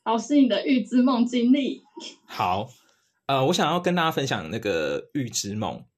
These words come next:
Speaker 2: 呃，因为之前节目上应该我有讲过几个，嗯，印象蛮深刻的预知梦吧，所以大家有兴趣的话可以倒带听。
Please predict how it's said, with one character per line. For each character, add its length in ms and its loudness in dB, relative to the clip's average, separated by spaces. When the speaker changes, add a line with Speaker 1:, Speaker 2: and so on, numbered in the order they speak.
Speaker 2:
呃， 300 -4
因 120 2
为 100 4
之 140 -4
前 160 -2
节 140 -4
目 160 -4
上 160 -2
应 40 -6
该 320 -4
我 100 -2
有 80 0
讲 180 -6
过 400 -4
几 180 -10
个， 460 -8
嗯， 340 -6
印 120 0
象 240 -4
蛮 160 -2
深 200 -6
刻 160 -4
的 60 -2
预 140 -8
知 200 -10
梦 200 -10
吧， 160 -10
所 140 -2
以 60 0
大 80 0
家 80 0
有 100 -2
兴 160 -6
趣 80 -8
的 80 -4
话 80 -2
可 100 -6
以 60 -2
倒 140 -4
带 120 -8
听。 240 -14